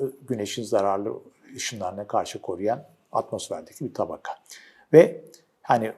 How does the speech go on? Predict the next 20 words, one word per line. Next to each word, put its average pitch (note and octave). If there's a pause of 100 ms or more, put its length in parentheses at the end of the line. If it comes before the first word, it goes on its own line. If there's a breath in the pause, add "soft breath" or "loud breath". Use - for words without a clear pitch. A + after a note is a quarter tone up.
(180)
güneşe C3
karşı A#2
koruyorsa B2
vücutta G#2+
da G#2+ (360)
sağlam A2
bir F#2
antioksidan F#2
etkisi F#2+
var G2+
mıdır, G2
yok G#2
mudur F2+
diye F#2+
ozonla G#2
ilgili F#2
çalışmalar G2
yapılmış. F#2
Bir -
kez D3